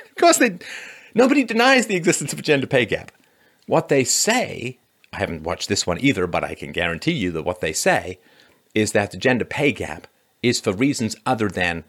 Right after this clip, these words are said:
rampant male sexism and denigration of women. It's a, not because men are exploiting and destroying and, and preying upon women. Uh, it is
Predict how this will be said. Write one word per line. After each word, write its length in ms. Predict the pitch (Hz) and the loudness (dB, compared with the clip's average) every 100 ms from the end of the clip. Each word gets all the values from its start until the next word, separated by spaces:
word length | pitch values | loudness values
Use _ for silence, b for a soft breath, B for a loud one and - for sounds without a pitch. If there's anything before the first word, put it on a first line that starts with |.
| _ | _
rampant 360 | 90 90 87 82 | -4 -2 -2 -6
male 200 | 90 85 | -6 -6
sexism 520 | - 80 - 78 80 | -6 -8 -8 -8 -8
and 100 | 80 | -6
denigration 500 | 78 78 76 82 82 | -6 -6 -8 -8 -8
of 80 | 76 | -10
women. 200 | 73 73 | -14 -14
It's 220 | - 98 98 | -8 -4 -4
a, 140 | 82 B B | -4 B B
not 360 | 101 143 220 226 | 0 2 2 0
because 340 | 220 190 156 | 2 4 4
men 160 | 123 120 | 2 0
are 80 | 117 | 0
exploiting 540 | - - 104 98 98 | -2 0 2 2 0
and 160 | 90 90 | -6 -6
destroying 520 | 90 - 87 95 90 | -4 -2 0 0 0
and, 160 | 85 82 | -4 -6
and 240 | 87 87 - | -6 -8 -2
preying 300 | 113 104 98 | 0 0 0
upon 280 | - 85 | 0 0
women. 320 | 98 139 113 - B B B _ | 4 4 4 0 B B B _
Uh, 260 | - 85 82 | -6 -4 -4
it 160 | 82 78 | -4 -4
is 380 | 78 76 - | -4 -4 -8